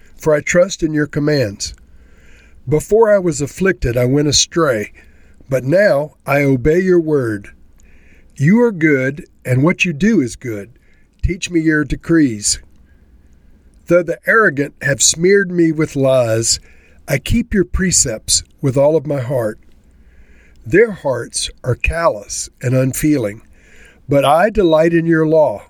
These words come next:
It was good for me to be afflicted, so that I might learn your decrees. The law from your mouth is more precious to me than thousands of pieces of silver and gold. Your hands made me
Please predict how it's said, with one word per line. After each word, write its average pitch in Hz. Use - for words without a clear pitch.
It 180
was 165
good 233
for 151
me 127
to 117
be 123
afflicted, 131
so 156
that 147
I 147
might 143
learn 147
your 127
decrees. 143
The 143
law 151
from 202
your 208
mouth 131
is 131
more 151
precious 196
to 120
me 120
than 117
thousands 180
of 131
pieces 156
of 120
silver 151
and 156
gold. 160
Your 147
hands 214
made 170
me 110